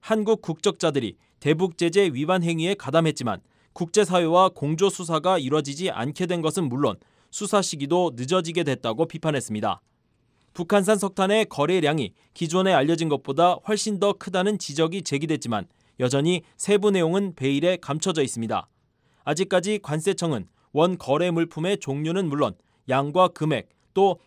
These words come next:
북한산 석탄이 거래된 제삼국이 어떤 나라인지 등을 밝히지 않고 있기 때문입니다.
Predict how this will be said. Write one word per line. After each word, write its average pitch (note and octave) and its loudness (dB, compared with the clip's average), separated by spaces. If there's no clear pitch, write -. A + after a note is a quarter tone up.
북한산 F#3+ 0
석탄이 F#3 -2
거래된 E3 -2
제삼국이 F#3 -4
어떤 G3 -2
나라인지 E3 0
등을 D3 -4
밝히지 C#3+ -8
않고 D3 -2
있기 E3 -4
때문입니다. A#2 -4